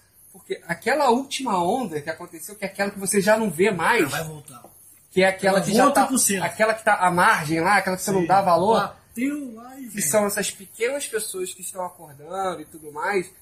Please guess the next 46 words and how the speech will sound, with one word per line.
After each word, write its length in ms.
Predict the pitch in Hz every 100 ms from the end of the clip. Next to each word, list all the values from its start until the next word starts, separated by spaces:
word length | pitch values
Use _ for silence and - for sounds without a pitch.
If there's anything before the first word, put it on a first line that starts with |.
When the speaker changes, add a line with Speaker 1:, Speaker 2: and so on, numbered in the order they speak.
| - -
Speaker 1:
e... 360 | 160 165 156 135 _ _ _ _ _ _
Tô 80 | 151
começando 340 | 160 156 175
a 20 | 175
ver 80 |
que 80 | 170
tem 100 | 170
alguma 220 | 151 160
coisa 200 | 151 151 147
diferente, 440 | - 156 190 202 _ - - _ _
então, 240 | 185 185 - _ _ _
tá 80 | 170
começando 380 | 185 185 175 185
a 60 |
tocar 260 | 190 196 190
o 80 | 196
disco 280 | 190 - 202
de, 220 | 202 185
de, 180 | 170 190
de 120 | 185
trás 200 | 170 170
pra 120 | 196
frente. 440 | 196 160 151 - - - _ _ _
E-, 220 | 151 170 156
elas 220 | 170 185
estão 220 | 190 196
Speaker 2:
Ah. 80 | 196
Speaker 1:
começando 420 | 202 - 190 190
a 60 | 196
voltar, 340 | 214 214 185
e 80 | 180
aí 220 | 185 240
você 240 | 202 -
vem 180 | 180 175
tomando, 380 | 202 196 190 196
você 120 | -
vai, 160 | - 175 - _ _ _ 151
aí 440 | 147 147 170 180
você 240 | 180 175
vai 100 | 170 170
pegar 300 | 175 147 147
e 60 |
você 120 | 151
vai 220 | 160 156 165
regredindo 580 | 160 156 156 139 143 139 -
tudo 520 | 139 147 165 180